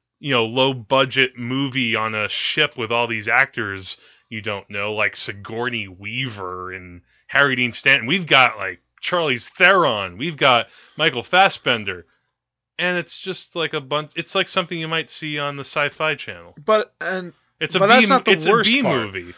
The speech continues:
Speaker 1: It's a
Speaker 2: worst
Speaker 1: dumb B movie. And
Speaker 2: Yes.
Speaker 1: it doesn't rise above its limitations.
Speaker 2: Right. And the worst part is, is that it was sold as a prequel to the Alien franchise.
Speaker 1: Mm-hmm.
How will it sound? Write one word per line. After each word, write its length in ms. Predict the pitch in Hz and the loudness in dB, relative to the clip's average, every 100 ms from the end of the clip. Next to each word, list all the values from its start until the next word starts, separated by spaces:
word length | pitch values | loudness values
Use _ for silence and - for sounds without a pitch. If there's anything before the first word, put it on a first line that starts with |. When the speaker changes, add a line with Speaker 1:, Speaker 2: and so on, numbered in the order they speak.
| - | -12
Speaker 1:
It's 160 | - 170 | -4 4
a 60 | 226 | 6
Speaker 2:
worst 160 | 269 | 6
Speaker 1:
dumb 320 | 196 262 247 160 | 6 6 6 0
B 180 | 131 | -2
movie. 540 | 113 107 95 98 92 92 - _ _ _ _ | -2 -6 -8 -10 -12 -14 -18 _ _ _ _
And 100 | 170 | 6
Speaker 2:
Yes. 360 | 233 196 156 | 6 6 4
Speaker 1:
it 160 | 175 - | 0 2
doesn't 360 | 202 190 190 151 | 0 0 -4 0
rise 380 | 156 170 165 | 2 2 0
above 540 | 165 127 107 143 139 123 | -2 -4 -2 0 0 -2
its 480 | 117 - - - - _ _ _ | -6 -6 -10 -10 -12 _ _ _
limitations. 1000 | 143 135 123 - 135 120 - 87 85 - | -6 -4 -4 -6 -8 -8 -8 -14 -16 -4
Speaker 2:
Right. 260 | 196 180 113 - | 4 4 4 0
And 300 | 160 170 151 | 0 0 -4
the 80 | |
worst 380 | 160 165 254 - | -4 -2 -2 -2
part 260 | 196 170 151 | -2 0 0
is, 220 | 139 123 | -4 -6
is 100 | 117 | -6
that 160 | 131 127 | -6 -6
it 40 | |
was 140 | 127 127 | -6 -4
sold 520 | - 180 175 175 143 | -4 -4 -4 -4 -6
as 140 | 123 | -8
a 40 | 120 | -10
prequel 600 | - 160 160 - 147 135 | -10 -10 -10 -10 -12 -10
to 200 | - 127 | -12 -12
the 220 | 120 123 | -10 -8
Alien 400 | 120 123 127 117 110 | -6 -6 -6 -8 -12
franchise. 640 | - 113 110 - - - | -10 -10 -10 -14 -14 -18
Speaker 1:
Mm-hmm. 520 | 113 113 113 120 120 | -10 -6 -4 -4 -4